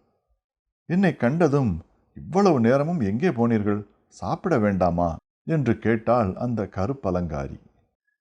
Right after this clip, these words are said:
எனக்கு எப்படியோ வசியமாய் விட்டது. ஆகவே நாங்கள் சாப்பிட்டுவிட்டு படுக்கும்போது இரவு ஒன்பது மணி இருக்கும். இந்த சமயத்தில் அப்துல் நேராக நிமிர்ந்து உட்கார்ந்து கொண்டான்.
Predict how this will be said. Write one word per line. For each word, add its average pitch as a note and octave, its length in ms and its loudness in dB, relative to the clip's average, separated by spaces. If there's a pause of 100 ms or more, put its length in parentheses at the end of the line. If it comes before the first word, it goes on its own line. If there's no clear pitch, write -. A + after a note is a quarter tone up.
(120)
எனக்கு F2+ 440 -4
எப்படியோ B2 540 0
வசியமாய் A#2 500 0
விட்டது. F2 440 -6 (580)
ஆகவே G2+ 600 0 (340)
நாங்கள் C3+ 360 2
சாப்பிட்டுவிட்டு A2+ 840 -2
படுக்கும்போது F#2+ 1040 -2
இரவு G2+ 420 -2
ஒன்பது F2+ 400 0
மணி D#2+ 160 -4
இருக்கும். D2+ 480 -6 (760)
இந்த G2+ 260 0
சமயத்தில் G#2+ 600 0
அப்துல் G2+ 440 0
நேராக F#2+ 480 0
நிமிர்ந்து G2+ 380 -2
உட்கார்ந்து G#2+ 420 -4
கொண்டான். D#2+ 400 -4